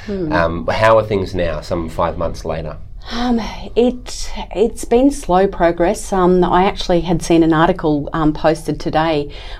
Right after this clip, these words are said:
Speaker 1: where, um, the homeowners in the Adalia area are talking about, um,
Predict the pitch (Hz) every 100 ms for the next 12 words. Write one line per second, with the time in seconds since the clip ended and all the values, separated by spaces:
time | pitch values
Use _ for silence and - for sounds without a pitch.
0 | - 170 156 143 - 160 156 151 147 139
1 | - - - 165 165 156 156 151 156 156
2 | 156 151 156 147 143 143 147 147 151 156
3 | 156 147 151 - 151 151 156 151 151 151
4 | 143 - - 151 151